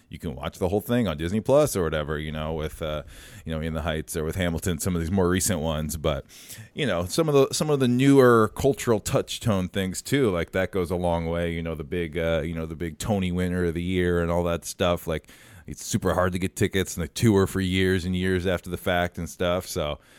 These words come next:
that's a cool part of it too, is, like, yeah, that, that's, like, the third part. You have these classics, you have, like, this, these Disney animated things and T V shows, but then,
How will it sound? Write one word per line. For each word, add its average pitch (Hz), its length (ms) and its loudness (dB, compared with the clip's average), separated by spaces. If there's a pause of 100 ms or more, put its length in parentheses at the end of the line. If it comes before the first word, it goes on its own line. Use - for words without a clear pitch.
(240)
that's 104 200 -2
a - 40 -6
cool 107 200 2
part 95 220 2
of 85 80 -2
it 82 100 -8
too, 107 260 0
is, 78 120 -4
like, 82 320 -6
yeah, 85 320 -4
that, 85 240 -6
that's, 92 180 -6
like, 85 120 -6
the 82 100 -8
third 95 320 -2
part. 80 220 -4
You 82 80 -8
have 85 140 -4
these 80 140 -8
classics, 113 500 0
you 87 120 -4
have, 85 160 -2
like, 80 200 -6
this, 76 260 -10 (280)
these 76 180 -10
Disney 87 640 -4
animated 98 640 -2
things 95 420 -2
and 76 120 -12
T 98 120 -6
V 95 160 -4
shows, 92 240 -2
but 82 80 -8
then, 104 240 -2